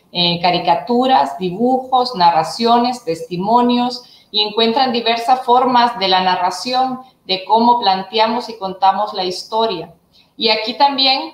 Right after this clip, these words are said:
quiero entonces pasar ahora con Marielos. El Marielos, ¿no? Cómo se plantea y se narra la historia desde tu postura, desde tu visión, desde tu realidad,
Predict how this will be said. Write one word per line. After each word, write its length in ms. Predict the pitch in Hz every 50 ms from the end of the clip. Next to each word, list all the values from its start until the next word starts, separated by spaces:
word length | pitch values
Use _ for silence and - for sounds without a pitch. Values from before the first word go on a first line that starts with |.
| -
quiero 280 | - 220 226 233 240 240
entonces 460 | 233 233 233 233 226 233 269 262 254
pasar 340 | - 220 214 214 - 202 208
ahora 360 | 208 208 214 214 214 214 -
con 180 | 214 196 202 196
Marielos. 600 | 180 180 202 202 220 240 247 233 220 226 - - - - - _ _ _ _ _ _ _ -
El 500 | 185 190 190 190 185 185 180 180 180 180
Marielos, 720 | 185 185 185 202 240 254 254 240 240 240 254 285 - -
¿no? 320 | 233 214 220 220 220 220 -
Cómo 260 | 240 233 240 262 269
se 120 | 269 269
plantea 500 | - - 220 202 202 202 202 - 240 240
y 100 | 247 247
se 180 | 240 - 226 208
narra 320 | 202 208 214 214 220 226
la 140 | 220 202 190
historia 520 | 190 185 - - - 220 233 240 240 233 220
desde 500 | 208 202 202 196 202 185 190 196 190 - -
tu 220 | 254 262 - -
postura, 580 | 175 185 185 - - - 247 247 247 226 202 190
desde 320 | 185 180 180 180 190 185 180
tu 160 | 214 214 202
visión, 500 | 202 196 - - 233 233 233 233 226 233
desde 280 | 185 185 - 185 180
tu 180 | 180 180 190 185
realidad, 640 | 185 190 185 180 175 175 175 190 196 190 185 185